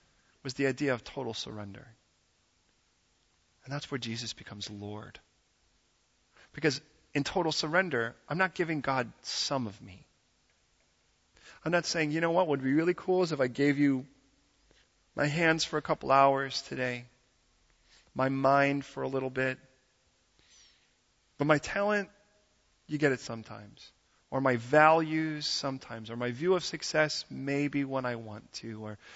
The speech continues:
my romance life, now that you can have when I'm done picking out my mate." Really? That's not a burnt sacrifice. I mean, could you imagine that's you jumping on the altar, trying to pull parts off and trying to eat 'em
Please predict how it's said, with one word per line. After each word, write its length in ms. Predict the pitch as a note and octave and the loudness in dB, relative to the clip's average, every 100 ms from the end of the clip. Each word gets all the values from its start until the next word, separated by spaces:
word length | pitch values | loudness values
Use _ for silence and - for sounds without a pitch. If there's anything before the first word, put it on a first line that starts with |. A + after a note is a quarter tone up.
| - - | -20 -4
my 140 | G#2+ | 0
romance 800 | G#2+ G2 A#2 D3+ D#3+ D#3 D3+ - | 0 2 2 2 0 -2 -4 -8
life, 400 | E3 D3 D3 - - | -6 -4 -4 -8 -10
now 200 | C3 B2 A2+ | -6 -6 -2
that 340 | C#3+ D#3+ D#3+ C#3 | 4 6 4 0
you 220 | C3 C#3 | -8 -8
can 200 | - C3+ | -8 -10
have 400 | C3 C3 B2+ A2+ | -4 2 2 0
when 200 | A2+ A#2 | -4 0
I'm 240 | B2 B2+ | 0 0
done 260 | A#2 A#2+ A2+ | -2 -2 -4
picking 360 | - A2+ G#2+ | -10 -12 -8
out 120 | G#2+ G#2 | -8 -8
my 160 | G#2 | -12
mate." 300 | G#2 G#2 - _ _ _ _ _ _ _ _ _ _ _ _ _ _ _ _ - | -12 -14 -16 _ _ _ _ _ _ _ _ _ _ _ _ _ _ _ _ -20
Really? 440 | C#3 D#3+ F3+ F3+ _ _ _ _ _ _ _ _ _ | -18 -16 -16 -18 _ _ _ _ _ _ _ _ _
That's 280 | - E3 - | -2 0 0
not 180 | D#3+ E3 | -4 -4
a 40 | |
burnt 320 | A#2 C3 C3 A#2 | -2 -2 -4 -4
sacrifice. 760 | C#3 D#3 - - - - - _ _ _ _ _ _ _ _ _ _ _ _ _ _ | -8 -8 -12 -20 -20 -20 -20 _ _ _ _ _ _ _ _ _ _ _ _ _ _
I 40 | |
mean, 100 | D3+ | -2
could 140 | C#3+ E3+ | 0 0
you 60 | |
imagine 300 | F#3 F3 E3+ | 6 6 6
that's 200 | E3+ D#3 | 4 4
you 120 | D#3 D#3+ | 0 -4
jumping 480 | A2+ C#3+ E3+ F#3 | 4 4 6 2
on 140 | D#3+ D#3 | 4 4
the 100 | C#3 | 6
altar, 320 | D3 E3 B2+ | 6 4 -2
trying 160 | - B2+ | -2 -2
to 80 | |
pull 240 | G#2+ - F3 | -2 -2 -2
parts 340 | - D#3 D#3 | 2 2 2
off 220 | F3+ D3+ | 0 0
and 80 | B2+ | -2
trying 260 | - D3 B2 | -2 0 0
to 80 | G#2 | -2
eat 180 | C#3 E3+ | -2 -2
'em 180 | F3+ | -2